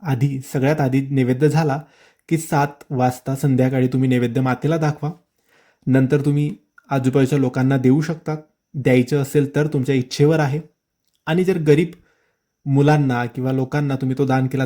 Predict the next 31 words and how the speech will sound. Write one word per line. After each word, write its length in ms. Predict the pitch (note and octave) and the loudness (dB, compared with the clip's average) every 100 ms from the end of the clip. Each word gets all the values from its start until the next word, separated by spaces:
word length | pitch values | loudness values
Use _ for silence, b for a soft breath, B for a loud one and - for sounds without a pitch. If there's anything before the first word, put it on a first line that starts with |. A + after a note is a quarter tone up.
| - | -2
तरी 160 | C3+ | -2
चालेल 300 | E3 D3+ C#3+ C#3+ | 0 0 0 -2
किंवा 120 | C#3+ | -4
कन्यापूजन 640 | C#3+ D3 D3+ E3+ F3 E3 | -2 -2 0 0 -2 -2
करणार 300 | F3 D#3 D#3 | -2 -2 0
असाल 260 | D3+ D3 E3 E3+ | 0 -2 -4 -4
तर 80 | |
मग 120 | E3+ E3 | -4 -2
दुसरं 280 | D3+ E3 | -2 -2
नाही, 160 | D#3+ B2 | -2 -4
फक्त 280 | - C#3 - | -6 -8 -2
हेच 300 | D3 D#3 D3 | 0 0 0
द्यायचं. 320 | C3 A#2+ - - _ | -2 -2 -8 -16 _
त्या 120 | - C#3+ | -2 0
दिवशी 220 | D3 E3 | 0 -2
दुसरा 300 | D3 D3 D#3+ | -4 -4 -4
स्वयंपाक 360 | D#3+ C3 C#3 | -2 -2 -2
घरात 220 | C#3+ C3+ C#3 - | -2 -2 -2 -2
करायचा 320 | B2 A#2+ B2+ | -2 -2 -4
नाही, 160 | A#2+ D3+ _ b b b | -6 -10 _ b b b
तुम्हीसुद्धा 420 | - C#3+ D3 D3 D#3 | -2 0 0 0 0
हेच 200 | D3+ D#3+ | 0 0
जेवण 320 | C#3 B2+ B2+ | 0 0 0
करायचं. 400 | B2 A#2 A2+ B2+ - _ _ _ _ _ | -2 -2 -4 -14 -16 _ _ _ _ _
आणि 140 | B2+ | -6
कन्यापूजन 580 | C3 C#3 C3 C#3 D3 C3+ | -2 0 0 0 0 0
करणार 340 | C#3 C3+ C3 C3+ | 0 -2 -2 -2
असेल 260 | D#3+ F3+ | -2 -6
तर 60 | F3 | -4
त्यांनासुद्धा 540 | C#3+ B2+ C3+ C3 C#3 | -4 -4 -4 -4 -4
हेच 340 | E3+ F3+ - | -4 -4 -6